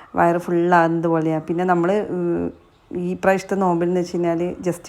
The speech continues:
കുട്ടികൾക്ക് ഉള്ള ഒരു കടികൾ ഇങ്ങനെ ആക്കി എന്നല്ലാണ്ട് അതിന് ശേഷം നമ്മൾ പത്തിൽ ദോശയൊക്കെ തിന്നാറില്ലേ, അത് കംപ്ലീറ്റ് ഒഴിവാക്കിയിട്ടായില്ല. എന്ന് വെച്ചാൽ ആർക്ക് തിന്നാൻ പറ്റാത്തതുകൊണ്ട്, ഒന്നാമത് ചൂടായതുകൊണ്ട് നമ്മൾ വെള്ളം കുടിക്കുമ്പോൾ തന്നെ വയറ് കംപ്ലീറ്റ് ഫുള്ളാകുന്നൊരു ഫീലല്ലേ വരുന്നത്.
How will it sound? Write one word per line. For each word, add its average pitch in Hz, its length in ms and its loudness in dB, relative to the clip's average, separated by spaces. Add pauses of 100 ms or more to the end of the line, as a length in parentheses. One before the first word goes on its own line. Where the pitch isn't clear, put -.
കുട്ടികൾക്ക് 214 560 2
ഉള്ള 220 160 4
ഒരു 202 160 4
കടികൾ 175 340 2
ഇങ്ങനെ 180 240 0
ആക്കി 175 240 -4
എന്നല്ലാണ്ട് 170 420 -2 (480)
അതിന് 165 260 0
ശേഷം 185 380 0
നമ്മൾ 175 180 0 (200)
പത്തിൽ 175 280 0 (120)
ദോശയൊക്കെ 175 420 -2
തിന്നാറില്ലേ, 160 480 0 (200)
അത് 170 120 -2 (100)
കംപ്ലീറ്റ് 180 460 0
ഒഴിവാക്കിയിട്ടായില്ല. 170 720 0
എന്ന് 165 100 -4
വെച്ചാൽ 175 160 -2
ആർക്ക് 175 260 -4
തിന്നാൻ 202 300 0
പറ്റാത്തതുകൊണ്ട്, 170 560 0 (420)
ഒന്നാമത് 165 380 2 (100)
ചൂടായതുകൊണ്ട് 190 680 2
നമ്മൾ 190 240 0
വെള്ളം 170 240 2
കുടിക്കുമ്പോൾ 175 360 -4
തന്നെ 175 180 0
വയറ് 165 280 0
കംപ്ലീറ്റ് 160 440 -4
ഫുള്ളാകുന്നൊരു 160 600 0
ഫീലല്ലേ 156 400 -2
വരുന്നത്. 160 280 -2